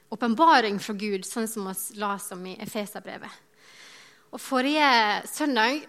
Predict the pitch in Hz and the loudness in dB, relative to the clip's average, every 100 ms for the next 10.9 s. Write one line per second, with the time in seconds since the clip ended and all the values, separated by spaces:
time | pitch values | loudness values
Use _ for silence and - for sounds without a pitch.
0 | - - 262 233 233 214 202 190 196 196 | -12 -8 -6 0 0 0 -2 -2 -4 -4
1 | 208 - 254 220 202 196 220 269 - 208 | -6 -2 -2 0 -4 -6 -8 -8 -8 -10
2 | 196 220 247 339 311 - 226 - - 262 | -6 0 2 2 0 -2 -6 -6 -8 -4
3 | 208 196 208 214 - 226 208 190 180 196 | -4 -4 -6 -8 -6 -6 -6 -8 -10 -8
4 | 208 226 196 185 185 202 208 185 185 214 | -6 -6 -6 -8 -12 -10 -8 -8 -10 -12
5 | 233 208 202 247 - 208 - 208 196 208 | -8 -8 -8 -10 -10 -10 -10 -10 -10 -8
6 | 208 190 - - _ - _ _ 226 208 | -10 -12 -14 -20 _ -20 _ _ -12 -6
7 | 220 233 233 226 196 202 190 185 202 214 | -2 -2 -4 -6 -8 -8 -8 -8 -6 -6
8 | 185 180 _ _ - - - _ 254 - | -8 -14 _ _ -20 -20 -20 _ -10 -10
9 | - 349 294 262 - 285 - 320 311 320 | 0 2 2 -2 -4 -4 -4 0 0 -2
10 | 240 233 - 277 220 202 214 - - | -4 -4 -4 -2 0 -2 -4 -6 -14